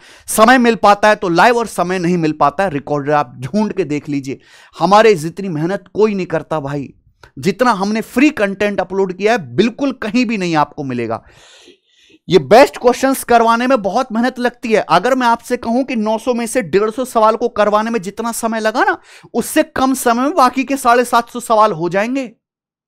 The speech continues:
लेकिन उन साढ़े सात सौ सवालों से आप इतना नहीं सीखोगे जितना इन डेढ़ सौ सवालों से सीखेंगे। इसलिए मैं इस पे ज्यादा जोर देता हूं।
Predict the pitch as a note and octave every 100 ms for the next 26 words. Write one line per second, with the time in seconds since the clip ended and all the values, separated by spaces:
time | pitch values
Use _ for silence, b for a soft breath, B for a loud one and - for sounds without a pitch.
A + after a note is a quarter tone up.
0 | _ _ _ _ _ G3 C4 D4+ C4+ B3
1 | D4+ C#4+ C4 C#4 C#4 B3+ B3+ B3+ C#4 D4
2 | - A3+ D#4 E4+ C#4+ C4 - A3 A#3+ B3+
3 | D4+ B3 B3 B3+ A3 A3 G#3+ G#3 E3+ E3+
4 | E3+ E3+ D3+ C#3 - C#3 C3 B B B
5 | C4+ - E4+ F#4 E4 C4+ C4+ G3+ G#3 G#3
6 | G#3 G#3+ E3 F3+ G3 E3 D3+ D3 C3